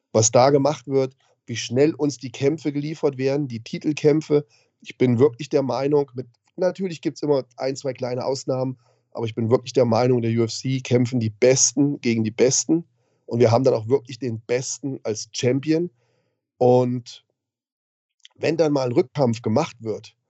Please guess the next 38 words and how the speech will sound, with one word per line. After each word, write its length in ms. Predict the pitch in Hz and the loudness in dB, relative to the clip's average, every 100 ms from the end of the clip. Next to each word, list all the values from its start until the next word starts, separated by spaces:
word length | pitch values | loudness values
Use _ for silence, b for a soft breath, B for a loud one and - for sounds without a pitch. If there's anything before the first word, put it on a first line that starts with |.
| _ _ _ - | _ _ _ -10
dann 180 | 110 | -8
dauert 260 | 107 117 131 | -2 0 0
das 140 | 120 | -4
auch 100 | 113 | -10
keine 180 | - 117 | -10 -10
Ewigkeiten, 680 | 113 117 117 117 98 90 - | -8 -10 -12 -8 -6 -6 -8
sondern 160 | 98 104 | -10 -8
man 160 | 104 | -6
versucht 320 | 107 117 113 | -4 -4 -4
es 80 | 117 | -4
schon 340 | - 117 120 117 B B _ | 2 2 2 -2 B B _
relativ 480 | 107 127 117 120 107 | 2 2 2 -4 -8
schnell 260 | 113 117 | -4 -2
und 140 | 110 104 | -2 -6
zügig 380 | 123 117 104 139 | -8 -8 -4 0
umzusetzen. 800 | 143 - 120 123 - 127 123 B B | 0 0 4 4 2 -2 -4 B B
Und 200 | - 113 | -8 0
deswegen 500 | 117 107 104 113 104 | 0 0 0 0 0
haben 120 | 117 | 2
wir 80 | 131 | 2
ja 100 | 120 | 2
schon 260 | 113 113 107 | 0 -8 -6
auch 200 | - - _ _ _ _ - | -8 -10 _ _ _ _ -10
eine 140 | 110 | -10
Quadrologie 800 | - - 127 - 131 120 123 135 | -6 -4 -4 -2 -2 -2 -4 -2
gehabt 420 | 120 120 127 - | 0 2 0 -2
oder 140 | 110 | -8
eine 100 | 113 | -8
Trilogie. 720 | 107 - 131 123 123 120 123 120 b b b _ | -8 -6 -4 -4 -4 -6 -6 -8 b b b _
Ähm, 480 | 113 104 107 104 104 | -4 0 0 -2 -4
also 240 | - 107 107 | -8 -10 -2
wirklich 420 | 127 120 117 - | -2 0 -10 -10
spektakulär, 720 | - - 120 113 117 110 113 117 | -12 -8 -8 -4 -4 0 0 0
kann 160 | 117 | 0
man 100 | 120 | 0
ein 40 | 113 | 0
Riesenkompliment 640 | 110 117 120 113 107 117 | -2 -4 -4 -2 0 -2
aussprechen. 560 | - 101 - 90 98 | -4 -8 -8 -10 -10